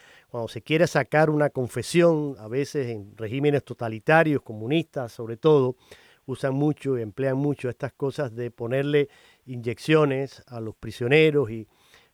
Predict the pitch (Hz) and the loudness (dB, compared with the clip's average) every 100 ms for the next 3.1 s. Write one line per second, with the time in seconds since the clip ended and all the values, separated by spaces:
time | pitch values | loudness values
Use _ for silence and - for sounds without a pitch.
0 | - 131 127 120 - 127 123 120 123 _ | -4 0 0 -4 -8 -4 -4 -4 -8 _
1 | _ - 117 156 180 139 131 135 139 - | _ -20 0 4 4 2 -2 -4 -8 -14
2 | _ _ _ _ - 117 117 - 123 139 | _ _ _ _ -16 -12 -12 -6 -2 0
3 | 139 | -2